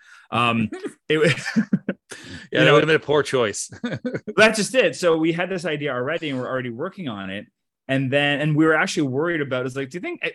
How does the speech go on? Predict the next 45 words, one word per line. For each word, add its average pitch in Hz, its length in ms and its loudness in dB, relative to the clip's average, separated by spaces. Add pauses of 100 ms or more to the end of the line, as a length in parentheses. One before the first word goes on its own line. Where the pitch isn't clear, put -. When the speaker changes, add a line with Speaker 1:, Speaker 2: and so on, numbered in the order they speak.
Speaker 1:
people 180 220 -2
will 147 120 2
buy, 117 480 -2
like, 120 280 -8
a 123 80 -6
giant 123 280 -4
crisis 120 380 -8
that 117 140 -2
affects 113 360 -8
the 120 80 -8
entire 110 320 -2
world?" 110 380 -2 (360)
<laughs> - 280 -10
Little 185 380 4
did 170 200 4
we 156 140 0
know, 151 420 0 (440)
uh, 123 220 -4
people 156 320 -4
would 135 100 -4
become 135 360 -6
very 147 400 -2 (120)
relatable 113 520 -6
to 117 60 -16
this 107 180 -14
material 104 600 0
in, 117 160 -8
in, 113 280 -6
in 117 120 -4
a 107 40 -8
few 151 180 -4
short 120 260 0
months, 127 340 -2
sadly. 95 440 -8 (480)
But 139 280 4 (440)
we, 147 460 4
um, 131 540 0
what, 151 220 -2
what, 165 220 4 (180)
what 165 200 -4
covid 185 380 -2
did 151 280 -4
do 151 200 0
for 127 380 -4
us 107 280 -8